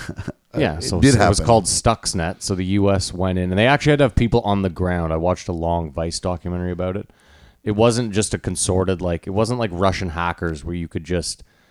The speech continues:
Speaker 2: from a, a remote location, kind of download a virus onto this thing. They had to get someone in Iran with a U S B stick at these facilities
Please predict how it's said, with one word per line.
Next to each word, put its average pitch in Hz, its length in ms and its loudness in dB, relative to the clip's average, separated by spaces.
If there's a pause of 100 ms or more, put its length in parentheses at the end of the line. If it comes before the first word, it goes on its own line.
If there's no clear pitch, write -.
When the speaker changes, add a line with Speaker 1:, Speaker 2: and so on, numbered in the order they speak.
(340)
Speaker 2:
from 92 440 0
a, 87 240 0
a 101 100 -2
remote 98 420 2
location, 90 760 0
kind 85 240 -2
of 76 240 -6
download 85 580 2
a 78 60 0
virus 80 500 -2
onto 87 240 -2
this 92 180 -6
thing. 98 220 -4
They 104 100 0
had 120 120 2
to 120 60 -4
get 104 200 0
someone 98 360 2 (340)
in 101 220 2
Iran 85 720 0
with 87 220 -6
a 90 60 -4
U 90 260 -2
S 82 160 -2
B 87 220 -4
stick - 480 -6
at 87 260 -2
these 90 260 -4
facilities 80 760 -4